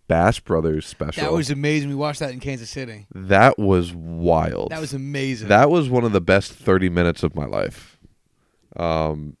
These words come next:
Speaker 2: Highly
Speaker 1: so
Speaker 2: recommend
Speaker 1: for
Speaker 2: it.
Speaker 1: those of you that don't know,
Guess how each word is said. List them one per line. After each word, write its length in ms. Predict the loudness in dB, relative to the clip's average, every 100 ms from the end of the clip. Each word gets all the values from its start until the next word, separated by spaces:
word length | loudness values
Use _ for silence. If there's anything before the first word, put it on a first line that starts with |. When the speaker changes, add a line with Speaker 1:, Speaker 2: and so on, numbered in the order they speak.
| _
Speaker 2:
Highly 240 | -6 -2 2
Speaker 1:
so 120 | 2
Speaker 2:
recommend 280 | 2 -4 0
Speaker 1:
for 120 | 0
Speaker 2:
it. 100 | 4
Speaker 1:
those 260 | 6 4
of 60 | 2
you 100 | 0
that 200 | 2 2
don't 260 | 2 2 0
know, 340 | -4 -6 -8